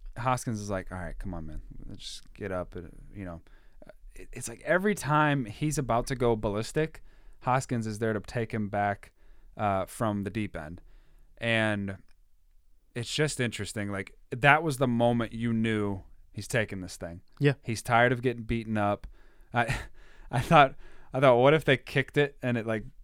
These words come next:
Speaker 1: busted in his <laughs> pocket? <laughs> Like,
Speaker 2: <laughs> Yeah.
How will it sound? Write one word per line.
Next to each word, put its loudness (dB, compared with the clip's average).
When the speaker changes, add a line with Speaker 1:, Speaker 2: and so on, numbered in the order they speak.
Speaker 1:
busted 2
in 2
his 4
<laughs> 2
pocket? 10
<laughs> 6
Like, 12
Speaker 2:
<laughs> 6
Yeah. 4